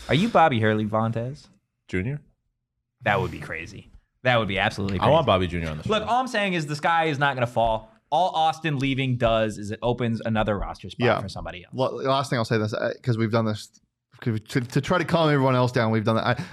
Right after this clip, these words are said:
Speaker 3: at no point am I trying, are we trying to say, belittle Nunez or, or,
Speaker 2: Yeah.
Speaker 3: or put down
Speaker 1: No.
Speaker 3: what he did this year.
Speaker 1: He's a
Speaker 3: Like,
Speaker 1: talented
Speaker 3: this hurts,
Speaker 1: basketball player.
Speaker 3: for sure, but relax.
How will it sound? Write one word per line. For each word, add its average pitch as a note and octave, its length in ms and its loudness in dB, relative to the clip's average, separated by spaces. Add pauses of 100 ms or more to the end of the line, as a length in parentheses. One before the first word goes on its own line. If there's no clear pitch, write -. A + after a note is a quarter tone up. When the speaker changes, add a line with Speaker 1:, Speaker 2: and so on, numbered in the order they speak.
(160)
Speaker 3:
at D3 100 0
no D3+ 300 4
point C#3 300 0
am A#2+ 120 2
I A#2+ 140 4
trying, A#2 360 -2
are A2+ 140 2
we A#2+ 160 2
trying A#2+ 360 0
to A2+ 120 -10
say, G#2+ 220 -6
belittle A#2 580 0 (320)
Nunez B2+ 360 2
or, A2+ 180 0 (140)
or, B2 180 2
Speaker 2:
Yeah. F#2+ 240 0 (140)
Speaker 3:
or C#3 300 -2 (340)
put F#3+ 200 2
down D#3 200 4
Speaker 1:
No. C3+ 60 2
Speaker 3:
what C3+ 120 2
he D#3+ 140 2
did C#3+ 220 2
this A2+ 220 -4
year. G2+ 120 -2
Speaker 1:
He's A2+ 100 -12
a A#2+ 40 -10
Speaker 3:
Like, A2+ 100 -14
Speaker 1:
talented E3 280 2
Speaker 3:
this A#3 120 0
hurts, D#3 340 0
Speaker 1:
basketball F#2 80 -8 (160)
player. E2 140 -20
Speaker 3:
for D#3 120 2
sure, C#3+ 240 0
but A2+ 300 -2 (160)
relax. A#2 500 -2